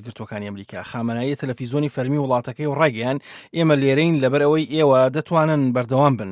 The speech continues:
لەسەر ڕێکەوتنە ناوەشیەکە لەگەڵ سێ وڵاتی ئەوروپادا. من هیچ متمانەم بەم سێ وڵاتە نییە.» هەروها وتیشی، «ئەگەر ئێمە لە کۆتاییدا ئەوە مسۆگەر نەکەین و بەڕاستی من زۆر گومانم هەیە لە، لەبارەی ئەوەی کە دەتوانین لەم کاتەدا ئەنجامی بدەین، ئێمە ناتوانین ئاوا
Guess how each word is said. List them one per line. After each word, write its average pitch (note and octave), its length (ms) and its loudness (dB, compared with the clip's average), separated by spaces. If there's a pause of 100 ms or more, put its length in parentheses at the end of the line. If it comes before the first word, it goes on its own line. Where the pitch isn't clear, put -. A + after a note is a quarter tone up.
(100)
لەسەر B2+ 280 -8
ڕێکەوتنە B2+ 400 -6
ناوەشیەکە A2+ 520 -6 (120)
لەگەڵ A#2 280 -4
سێ E3 160 -6
وڵاتی A#2 340 -2
ئەوروپادا. A2 520 -6 (440)
من F3 180 4
هیچ E3 140 2 (100)
متمانەم C3+ 500 0
بەم C#3+ 220 2
سێ B2+ 180 -4
وڵاتە A2 400 -4
نییە.» A2+ 160 0 (320)
هەروها B2+ 340 0
وتیشی، C#3+ 400 -6
«ئەگەر D3 260 0
ئێمە C#3+ 240 2
لە B2+ 100 0
کۆتاییدا C3+ 520 -2
ئەوە A#2+ 200 0
مسۆگەر B2+ 420 -4
نەکەین D3 300 -2
و G#2 100 -6 (360)
بەڕاستی C3+ 400 0
من C3 160 0
زۆر D3 220 2
گومانم A#2+ 400 0
هەیە B2 200 0 (100)
لە، A#2+ 120 -2 (460)
لەبارەی C#3 400 4
ئەوەی D3+ 220 2
کە D3+ 140 -4
دەتوانین C3 420 0
لەم D3 180 0
کاتەدا B2+ 440 -4
ئەنجامی C3+ 440 0
بدەین، C#3 300 -2
ئێمە C#3 240 0 (220)
ناتوانین B2 540 -2 (100)
ئاوا B2 240 -2